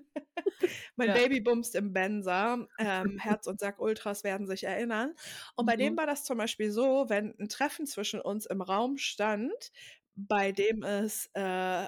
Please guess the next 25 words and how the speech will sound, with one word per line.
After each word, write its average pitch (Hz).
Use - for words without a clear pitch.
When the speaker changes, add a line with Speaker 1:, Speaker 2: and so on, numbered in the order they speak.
Speaker 1:
hauptsächlich 220
um 196
Sex -
ging, 190
dann 254
hat 294
er 269
sich 247
die 214
ganze 262
Zeit 202
bei 196
mir 190
gemeldet. 185
Speaker 2:
Echt? -
Speaker 1:
Ja. 214
Speaker 2:
Und -
Speaker 1:
Sobald 208
Speaker 2:
dann 214
Speaker 1:
es 214
im 240
Speaker 2:
nicht 247
mehr 190
dann, 185
ne? 185